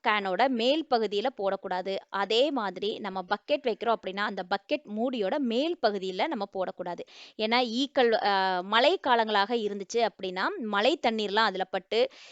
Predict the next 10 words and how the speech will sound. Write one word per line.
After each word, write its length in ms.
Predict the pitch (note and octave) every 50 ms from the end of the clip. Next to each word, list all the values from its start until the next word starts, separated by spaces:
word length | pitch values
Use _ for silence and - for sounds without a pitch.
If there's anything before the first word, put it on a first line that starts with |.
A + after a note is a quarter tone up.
| - _ -
ம-, 240 | B3 A#3 A#3 A3+ A3+ A3+
உள்ள 280 | A3+ B3 C4 C#4 D4
போயி 360 | - - A3 G3 F#3+ G3+ A#3 C4 B3+
நம்மளுடைய 540 | A3 G3+ G3+ G3 G3 G3 F#3+ F#3+ F#3+ G3+ A3+ C#4+ F#4+ G#4+ - _ _ _ _ _ -
கம்போஸ்ட் 540 | B3+ A#3 A#3+ A#3 - C#4 C#4+ C#4 - - B3+
வந்து 260 | G#3+ F#3+ F#3+ F#3+ A3+ B3 - -
அழுகுறதுக்கு 760 | - G3+ G#3+ B3 C4+ A#3+ D4 B3+ A#3 G3 F#3+ F#3 - D4+ F#4
வாய்ப்பு 400 | E4 A3+ F#3+ F#3+ G3+ G#3 - G#3+
இருக்குங்க. 400 | G3 F#3 - - F3+ F#3+ G#3 B3
நம்ம 180 | B3+ A3 G3